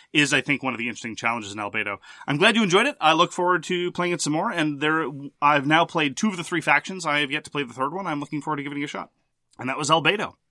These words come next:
I also got to show you another sci-fi ship-based game called Flick Fleet. This is also something that was introduced to me by my, by my friend Woogie. This is a game of acrylic starships that you flick across the table, and they attack by flicking dice,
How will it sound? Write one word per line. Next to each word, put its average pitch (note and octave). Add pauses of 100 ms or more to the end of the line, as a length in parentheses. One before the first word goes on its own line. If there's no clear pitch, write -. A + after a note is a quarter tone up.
(180)
I -
also G#3
got A3
to G3
show G#3
you G3
another A3+
sci-fi C3
ship-based -
game C#3
called D#3
Flick -
Fleet. F3 (420)
This G#2+
is B2+
also C#4
something F3+
that D#3
was C#3
introduced C3
to C3
me C3
by A#2
my, A#2
by B2+
my A#2
friend A2
Woogie. A2
This B2+
is C3
a A#2+ (420)
game C#3+
of C3
acrylic D#3+ (260)
starships D3+
that C3+
you C3
flick -
across C3+
the -
table, G3 (280)
and C3+
they C3+
attack D3+
by C3
flicking B2
dice, F3+